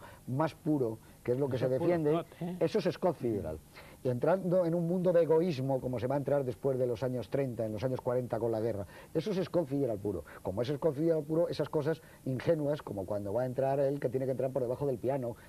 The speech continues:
Speaker 1: y no cierre, y cierra los ojos para que no veas el dormitorio. Todas esas cosas. A mí lo que me parece que se ha producido la magia, a lo mejor yo he visto otra película ahora,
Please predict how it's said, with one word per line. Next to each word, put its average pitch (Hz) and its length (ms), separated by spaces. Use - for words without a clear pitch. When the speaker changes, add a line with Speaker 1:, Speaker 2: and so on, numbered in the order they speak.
Speaker 1:
y 110 80
no 131 240
cierre, 127 680
y 120 80
cierra 151 240
los 139 160
ojos 147 240
para 123 200
que 131 100
no 131 100
veas 135 220
el 127 100
dormitorio. 117 580
Todas 160 220
esas 156 180
cosas. 117 240
A 131 100
mí 185 100
lo 240 100
que 196 60
me 170 80
parece 180 300
que 135 100
se 143 100
ha 147 60
producido 165 400
la 135 80
magia, 131 420
a 113 60
lo 107 60
mejor 147 240
yo 147 120
he - 20
visto 147 240
otra 135 200
película 123 400
ahora, 120 300